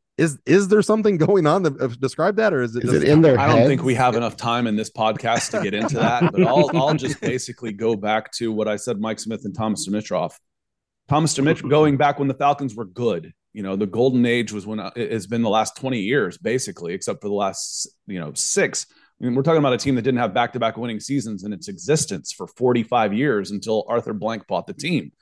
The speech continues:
Speaker 3: That was a professional sports record of team with back-to-back winning seasons.
Speaker 1: Oh,
Speaker 3: So
Speaker 1: wow.
Speaker 3: then they ended up starting winning some games. Then they'd go up against some heavyweights, and, and, and Thomas Dimitroff basically treated the team like it was a flag football team, and he was the agent of the quarterback.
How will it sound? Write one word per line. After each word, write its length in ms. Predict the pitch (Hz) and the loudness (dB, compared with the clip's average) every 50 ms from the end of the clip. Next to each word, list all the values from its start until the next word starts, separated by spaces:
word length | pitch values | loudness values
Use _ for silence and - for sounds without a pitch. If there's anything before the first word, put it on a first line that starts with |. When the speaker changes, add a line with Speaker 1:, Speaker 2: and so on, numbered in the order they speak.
| _ _ _ _ _ _ - | _ _ _ _ _ _ 0
Speaker 3:
That 160 | 123 143 113 | 0 2 2
was 140 | 139 123 113 | 2 2 2
a 140 | 135 117 | 2 0
professional 720 | 104 - - - 143 131 - - 160 165 - - 151 147 120 | 0 -2 -8 -6 -6 -4 -2 0 0 0 0 0 0 0 0
sports 480 | - - - - 143 165 165 156 - | -2 -4 -6 -2 0 0 0 0 -2
record 600 | 104 98 95 98 131 151 156 - 107 87 85 73 - _ _ _ _ _ _ _ - | -8 -12 -6 -4 -4 -4 -4 -4 -10 -10 -10 -14 -20 _ _ _ _ _ _ _ -8
of 160 | 110 110 98 | -8 -6 -4
team 200 | - - 135 123 123 | -2 -2 0 0 0
with 140 | 117 110 - | -2 -2 -2
back-to-back 520 | 123 113 110 104 - 95 123 120 117 - - - | -2 -2 -2 -2 -4 -2 -2 -2 -2 -2 -8 -18
winning 260 | - 110 113 113 110 107 | -12 -10 -8 -8 -8 -6
seasons. 340 | - 160 156 110 101 87 | -4 -4 -2 -2 -2 -4
Speaker 1:
Oh, 40 | - | -4
Speaker 3:
So 40 | 131 | -2
Speaker 1:
wow. 40 | 127 | 0
Speaker 3:
then 100 | 151 156 | 0 0
they 120 | 160 156 147 | 2 2 2
ended 180 | 151 143 139 135 | 0 0 -2 -4
up 80 | 135 | -6
starting 300 | - - 135 131 120 113 | -4 -2 -2 -2 -2 -2
winning 180 | 123 131 127 120 | -4 -4 -4 -4
some 180 | - 95 104 | -6 -8 -8
games. 460 | 107 135 170 160 139 117 113 107 - - _ _ _ _ _ _ _ _ _ _ _ _ _ | -4 -2 -2 -2 -2 -4 -6 -10 -14 -18 _ _ _ _ _ _ _ _ _ _ _ _ _
Then 140 | - 160 175 | -2 0 2
they'd 160 | 170 151 135 | 2 2 4
go 100 | 127 147 | 4 4
up 120 | 143 - 131 | 4 4 2
against 200 | 127 135 127 - | -2 -2 -2 -4
some 100 | 123 113 | -6 -6
heavyweights, 760 | 101 139 170 202 208 151 113 95 92 90 110 117 - - - - | -4 -4 -4 -2 -2 -2 -4 -4 -6 -8 -8 -6 -6 -8 -8 -8
and, 120 | 107 107 - - - - | -10 -14 -12 -12 -8 -6
and, 380 | 127 120 117 113 110 98 - _ - | -2 -2 0 0 -2 -2 -4 _ -14
and 140 | - 101 92 | -14 -12 -6
Thomas 280 | - 135 139 139 131 - | -2 -2 0 0 -2 -4
Dimitroff 600 | - 110 120 139 139 - 120 107 98 101 - - _ _ _ _ _ - | -6 -6 -6 -4 -4 0 2 2 2 0 -2 -6 _ _ _ _ _ -4
basically 320 | 123 127 127 - 127 120 | -4 -4 -4 -4 -8 -8
treated 280 | - - 151 147 131 117 | -6 -4 -2 -2 0 -2
the 60 | 113 | -2
team 300 | - - 131 127 123 123 | -4 -4 -4 -2 -2 -2
like 180 | 123 120 - | -2 -4 -4
it 80 | 123 104 | -6 -6
was 160 | 85 110 95 | -6 -6 -6
a 80 | 107 - | -8 -10
flag 380 | - - 117 131 127 131 113 | -8 -2 0 2 2 2 0
football 460 | - - - 165 160 - 113 104 92 92 | -2 -2 -2 -2 0 0 0 0 0 -2
team, 280 | - 98 101 107 113 | -4 -6 -6 -4 -4
and 100 | 107 101 | -6 -6
he 140 | 101 120 139 | -4 -2 -2
was 240 | 135 123 120 107 - | 0 -2 -2 -4 -6
the 160 | - - - | -8 -6 -4
agent 320 | 117 123 123 110 127 120 - | -4 -6 -4 -6 -8 -8 -6
of 120 | 113 107 101 | -8 -8 -8
the 60 | 156 | -6
quarterback. 580 | - - 196 202 139 101 87 87 85 82 - | -2 0 2 2 2 0 -2 -2 -4 -4 -6